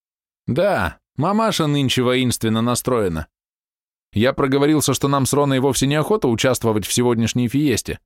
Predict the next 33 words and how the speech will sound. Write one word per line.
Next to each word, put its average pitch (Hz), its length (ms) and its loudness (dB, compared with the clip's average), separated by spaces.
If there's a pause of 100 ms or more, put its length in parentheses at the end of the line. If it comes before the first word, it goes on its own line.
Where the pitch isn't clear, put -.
(240)
так - 160 -4
она 170 180 0
мне 160 160 0
чуть 170 180 -2
голову 113 320 2
не 101 100 2
откусила. 95 540 -2 (840)
Да 117 160 2
еще 127 320 2
говорит: 123 280 0
'Прими 127 320 2
ванну, 127 380 2
знаешь, 127 340 0
сегодня 123 340 2
мужчины 120 380 0
семейства 117 460 0
Бэббит 151 380 0
зададут 135 340 0
шику.'» 95 420 -2 (2000)
«Подумай, 117 480 0
крошка 127 420 0
Теодор 147 440 2
и 180 80 2
тот 110 200 0
в - 60 -10
смокинге». 90 640 -2 (1800)
Выражение 85 580 0
«мужчины 87 460 -2
семейства 85 500 -2
Бэббит» 87 380 -2
очень 104 260 0
понравилось 113 540 0
Бэббиту. 78 420 -4